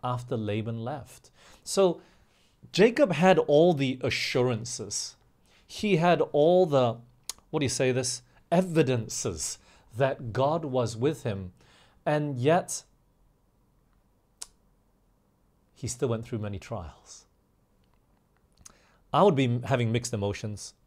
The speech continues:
you know. But now, free from Laban, he looks forward. And God was the one that told him, "Jacob, go home."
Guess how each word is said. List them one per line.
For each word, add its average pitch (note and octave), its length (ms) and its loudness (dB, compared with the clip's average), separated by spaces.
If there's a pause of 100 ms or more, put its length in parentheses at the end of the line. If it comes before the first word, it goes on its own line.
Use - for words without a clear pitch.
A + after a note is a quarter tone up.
(480)
you A#2 80 -4
know. G#2 180 -4 (1800)
But C#3+ 160 2
now, D3+ 400 4
free E3 300 -2
from C#3+ 200 -4
Laban, A#2+ 380 -2 (1160)
he - 140 -4
looks C#3+ 220 0
forward. G#2+ 380 0 (1400)
And B2 400 -2
God G3 220 2
was A#3 140 6
the G#3 40 0
one G#3 120 2
that F3+ 100 2
told G3+ 200 6
him, F2+ 140 -6 (1400)
"Jacob, C#3+ 460 -2
go A#2+ 180 2
home." G#2+ 260 -2